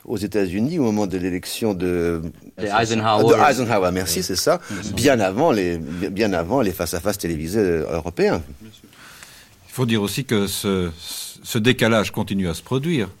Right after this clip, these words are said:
Speaker 3: Il y a le reste du monde qui n'en est pas encore là.
Speaker 1: Bien sûr.
Speaker 3: Alors, puisque notre conception se voulait quand même, euh, plutôt internationale, même mondialiste, euh, je crois qu'il était difficile de continuer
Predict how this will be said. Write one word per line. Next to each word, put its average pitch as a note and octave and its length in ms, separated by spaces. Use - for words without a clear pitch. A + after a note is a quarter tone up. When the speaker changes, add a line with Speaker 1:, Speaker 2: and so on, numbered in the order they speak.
Speaker 3:
Il G2 40
y - 20
a - 20
le G2+ 80
reste A#2 260
du G#2+ 200
monde A#2 280
qui G#2 120
n'en G2 120
est F#2 120
pas F2+ 200
encore E2+ 320
là. B2+ 260
Speaker 1:
Bien F2 140
sûr. A2+ 240
Speaker 3:
Alors, F#2 260
puisque F#2+ 220
notre F#2 340
conception G2 480
se F#2+ 140
voulait G2 320
quand F#2+ 180
même, F2+ 320
euh, E2+ 240
plutôt F#2+ 300
internationale, F2+ 800
même F2 200
mondialiste, F#2 680
euh, D#2+ 240
je - 80
crois F#2+ 180
qu'il E2 560
était F2+ 160
difficile G#2 520
de F2+ 80
continuer G2+ 640